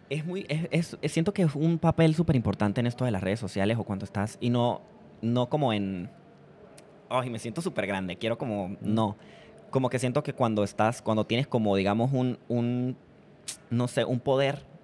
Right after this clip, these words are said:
Speaker 1: un, un, no sé, algo en, en la sociedad, como una influencia, digamos, en la, en la sociedad,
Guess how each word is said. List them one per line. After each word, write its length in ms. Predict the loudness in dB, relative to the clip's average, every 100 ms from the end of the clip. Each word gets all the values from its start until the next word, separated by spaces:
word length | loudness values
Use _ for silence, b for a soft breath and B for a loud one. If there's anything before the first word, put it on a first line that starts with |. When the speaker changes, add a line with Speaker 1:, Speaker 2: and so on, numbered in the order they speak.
| -20 -12
Speaker 1:
un, 120 | -10 -10 -6
un, 320 | -6 -4 -4
no 120 | -4
sé, 200 | -2 -2
algo 460 | -2 -2 -4 -2 -2
en, 320 | -4 -6 -6
en 120 | -4
la 80 | -4
sociedad, 340 | -6 -4 -4 -4
como 220 | -4 -4
una 180 | -4 -6
influencia, 580 | -6 -4 -4 -6 -8 -6
digamos, 340 | -6 -6 -6
en 100 | -6
la, 100 | -6
en 120 | -6 -8
la 100 | -8
sociedad, 440 | -8 -4 -4